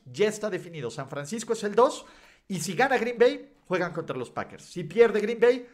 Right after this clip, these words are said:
juegan contra los Seahawks. Así que va a ser la sopilota o el hippie mugroso, cabrón, ¿vale? Entonces, venga, muchachos, esos son sus San Francisco forty-niners. Y bueno,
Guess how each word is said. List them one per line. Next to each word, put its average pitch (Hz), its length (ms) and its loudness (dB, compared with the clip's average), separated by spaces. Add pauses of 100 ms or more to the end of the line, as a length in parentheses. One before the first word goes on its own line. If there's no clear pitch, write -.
(220)
juegan 196 640 0
contra 185 420 -4
los 147 200 -4
Seahawks. 123 400 -8
Así 139 200 -8
que 175 120 -2
va 170 80 4
a - 20 -2
ser 160 260 0 (280)
la 165 180 2
sopilota 214 760 2
o 202 260 2
el 175 240 0
hippie 220 720 -12
mugroso, 180 720 8
cabrón, 95 300 -8 (180)
¿vale? 202 360 2 (200)
Entonces, 269 680 -2 (280)
venga, 127 240 -6
muchachos, 113 540 -12
esos 202 240 -2
son 208 300 0 (180)
sus 160 220 -6
San 254 180 4
Francisco 196 560 -4
forty-niners. 208 920 0
Y 254 100 0
bueno, 165 320 2